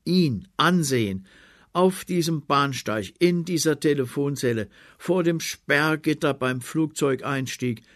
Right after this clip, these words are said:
festhalten, noch einmal in die Arme nehmen. Schönes, Geliebtes, Wohltuendes, Annehmliches,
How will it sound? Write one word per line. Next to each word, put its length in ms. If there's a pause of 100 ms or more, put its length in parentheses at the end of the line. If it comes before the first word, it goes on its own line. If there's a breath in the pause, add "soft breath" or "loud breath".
festhalten, 840
noch 240
einmal 420
in 120
die 140
Arme 360
nehmen. 460 (760 soft breath)
Schönes, 680
Geliebtes, 760
Wohltuendes, 880
Annehmliches, 840